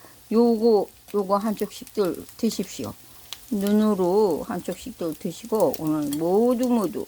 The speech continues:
힘내고 행복하십시오. 아, 손님들 아프지 않습니다. 아유,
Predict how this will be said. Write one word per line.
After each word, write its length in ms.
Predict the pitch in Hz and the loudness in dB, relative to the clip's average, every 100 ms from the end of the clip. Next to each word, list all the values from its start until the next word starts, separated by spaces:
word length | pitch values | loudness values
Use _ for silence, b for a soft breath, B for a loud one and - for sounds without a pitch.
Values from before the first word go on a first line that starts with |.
| - | -12
힘내고 760 | - 226 220 214 208 175 - | -8 -2 0 0 -2 -4 -6
행복하십시오. 1160 | 170 220 247 247 233 226 - 156 - - - - - B B B B 190 | -4 2 4 6 4 0 -6 -6 -6 -12 -12 -12 -14 B B B B 4
아, 360 | 226 247 247 | 6 6 4
손님들 500 | 220 - 175 165 - | -2 -6 -6 -6 -6
아프지 460 | 156 151 - 180 165 | -4 -6 -6 -6 -4
않습니다. 640 | 151 175 185 165 139 - - | -2 -2 -2 -2 -2 -4 -4
아유, 720 | - 208 254 285 285 285 285 | 2 4 4 4 4 4 2